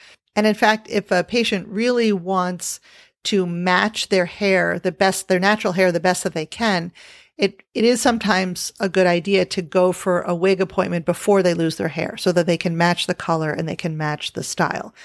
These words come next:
So that's something that they might consider doing before they lose their hair. So some people choose to use a wig. Wigs, especially high quality wigs, can be pretty expensive.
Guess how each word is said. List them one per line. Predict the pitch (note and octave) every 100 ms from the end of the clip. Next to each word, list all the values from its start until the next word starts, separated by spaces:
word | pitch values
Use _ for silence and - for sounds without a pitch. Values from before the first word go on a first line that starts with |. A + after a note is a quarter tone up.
| -
So | -
that's | G3 G3 -
something | F3+ F3
that | D#3+
they | E3+
might | D#3 D#3
consider | - E3 F3 D#3+
doing | D3+ D3+ D3+
before | E3 - - E3 D3+
they | D3
lose | C#3 F#3+ -
their | -
hair. | - B3+ - _ _
So | - B3+
some | - B3
people | C#4+ C#4+ C4+
choose | - B3+ A#3 A3+
to | -
use | G#3 A3 A3+
a | B3
wig. | G3+ F3 F#3 _ _
Wigs, | A3 B3+ G3 -
especially | - - A3 A3 G3+ F3
high | E3 F3
quality | - A3+ A#3 F#3
wigs, | D3+ D#3+ E3 -
can | G#3 G#3+
be | G#3
pretty | - F#3 F3 -
expensive. | - - F3+ F3+ - -